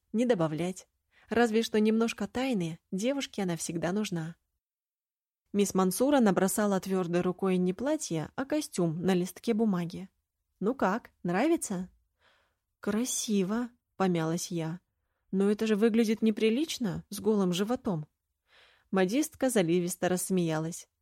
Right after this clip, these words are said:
«Речь о карнавале, душечка. Вы никогда не видели восточных нарядов?» «Нет». «Боже, еще одно невозможное упущение», всплеснула она руками. «Скорее идите сюда».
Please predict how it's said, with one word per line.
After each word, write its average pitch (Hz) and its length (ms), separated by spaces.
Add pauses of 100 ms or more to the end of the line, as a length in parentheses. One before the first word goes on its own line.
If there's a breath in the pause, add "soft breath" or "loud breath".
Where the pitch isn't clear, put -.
(340)
«Речь 220 300
о 208 80
карнавале, 214 720
душечка. 180 680 (160)
Вы 202 160
никогда 226 380
не 247 160
видели 240 300
восточных 240 560
нарядов?» 247 540 (420)
«Нет». 190 520 (600 soft breath)
«Боже, 180 380
еще 202 400
одно 208 220
невозможное 185 680
упущение», 175 760 (260 loud breath)
всплеснула 214 680
она 170 240
руками. 175 520 (300 loud breath)
«Скорее 254 720
идите 208 340
сюда». 165 440